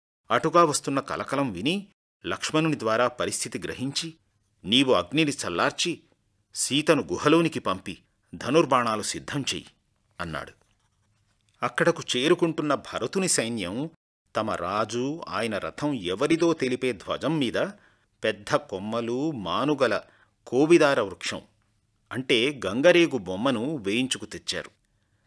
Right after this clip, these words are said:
చెట్టును దైవంగా భావించడం, చెట్టును దైవానికి ప్రతీకగా గ్రహించటం పూర్వ సదాచారం.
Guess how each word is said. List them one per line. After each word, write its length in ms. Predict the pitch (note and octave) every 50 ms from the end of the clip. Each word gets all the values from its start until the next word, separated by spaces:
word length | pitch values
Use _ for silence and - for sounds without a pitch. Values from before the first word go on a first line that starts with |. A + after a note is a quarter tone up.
| _ _ - -
చెట్టును 440 | B2+ B2+ - G3+ G3+ E3 C3 C#3 E3+
దైవంగా 500 | D#3 - F#2 G2 B2 D3 D#3 D#3 D#3 D3
భావించడం, 720 | D3 - - A#2+ B2 C#3 C#3 C3 - C3 A#2 C3 D#3 F#3+ - _ _ _ _ _ _ _ _ _ _ - - G#2+
చెట్టును 600 | G#2 - - E3+ E3 D3 A#2+ B2 D3 E3 F3 - _ _ _ _ -
దైవానికి 600 | E2 F#2 G2 B2+ C3+ D3+ D3 D3 C#3+ - - -
ప్రతీకగా 640 | - - E2 E2 - - D3+ D3 - D3 B2 B2+ B2
గ్రహించటం 880 | A#2 - - - - G2+ B2 C#3 - D#3 - - D#2+ D#2 G#2 D3 E3 - _ _ _ _ _ _ _ _ _ -
పూర్వ 260 | A#2 C3 D#3 E3 F3+ D#3+
సదాచారం. 640 | - - G#2 F2 F#2+ G#2+ - - E2+ D#2 D2+ D2